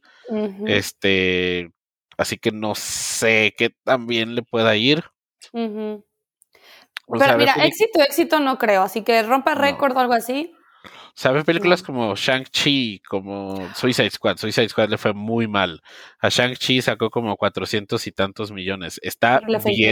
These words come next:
Speaker 1: increíble,
Speaker 2: para
Speaker 1: fue increíble.
Speaker 2: el año tan complicado que fue.
Speaker 1: Sí.
Speaker 2: Este, y ahora,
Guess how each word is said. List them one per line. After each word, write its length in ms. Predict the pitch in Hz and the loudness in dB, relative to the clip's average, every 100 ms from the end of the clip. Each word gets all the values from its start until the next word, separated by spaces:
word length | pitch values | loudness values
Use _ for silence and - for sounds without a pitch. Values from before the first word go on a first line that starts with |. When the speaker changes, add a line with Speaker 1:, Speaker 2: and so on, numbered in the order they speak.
| 127 | 2
Speaker 1:
increíble, 100 | - | 0
Speaker 2:
para 320 | 151 104 85 | 2 2 0
Speaker 1:
fue 80 | 107 | -4
increíble. 280 | 110 101 92 | -4 -2 0
Speaker 2:
el 60 | 95 | 0
año 260 | 92 120 - | 0 -4 -4
tan 180 | 90 87 | -4 -4
complicado 420 | 110 90 85 85 | -6 -6 -4 -4
que 140 | 101 | -4
fue. 300 | - 120 110 - - - - - | -2 0 0 -2 -20 -20 -16 0
Speaker 1:
Sí. 240 | 220 214 - - - _ _ _ _ _ - - - | 2 2 -2 -12 -20 _ _ _ _ _ -20 -12 0
Speaker 2:
Este, 960 | 107 101 - - 98 95 92 92 90 80 _ _ _ _ _ _ _ _ - | 2 2 0 0 2 2 2 0 -2 -8 _ _ _ _ _ _ _ _ -10
y 160 | 117 113 | 2 4
ahora, 320 | 107 113 135 | 6 6 4